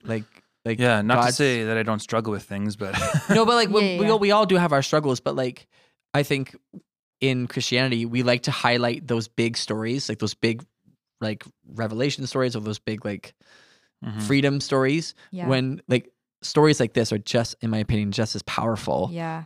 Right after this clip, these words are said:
Speaker 1: because it's about how God's kept you safe and how
Speaker 3: Mm-hmm.
Speaker 1: he's,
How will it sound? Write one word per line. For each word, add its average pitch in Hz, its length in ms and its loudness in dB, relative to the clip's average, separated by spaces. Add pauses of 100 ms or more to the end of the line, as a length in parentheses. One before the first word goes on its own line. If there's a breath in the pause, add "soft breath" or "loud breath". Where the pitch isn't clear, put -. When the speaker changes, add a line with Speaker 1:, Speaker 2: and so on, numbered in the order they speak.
(120)
Speaker 1:
because 113 720 0
it's - 180 -2
about 113 200 2
how 110 120 4
God's 107 280 -2
kept - 340 -8
you 98 220 -4
safe - 580 -10
and 113 140 -2
how 107 140 2
Speaker 3:
Mm-hmm. 95 100 -2
Speaker 1:
he's, 110 240 -4